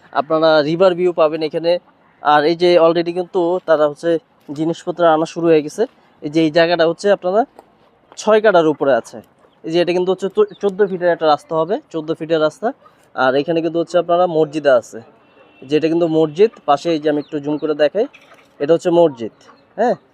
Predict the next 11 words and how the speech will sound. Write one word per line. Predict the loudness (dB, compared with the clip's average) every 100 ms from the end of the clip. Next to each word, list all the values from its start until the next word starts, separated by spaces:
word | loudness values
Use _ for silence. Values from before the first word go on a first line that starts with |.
| _ _ _ -8
তো | -2
যারা | 2 4 4 2
এখান | 0 -6 -4 -4
থেকে | -2 -2
শেয়ার | -4 0 4 4 0 -14 _ _ _
কিনতে | -4 0
চাচ্ছেন, | 0 0 0 0
যে | 0
প্লট | 2 2 2 0
শেয়ারে | 0 2 2
কিনবেন, | 0 0 0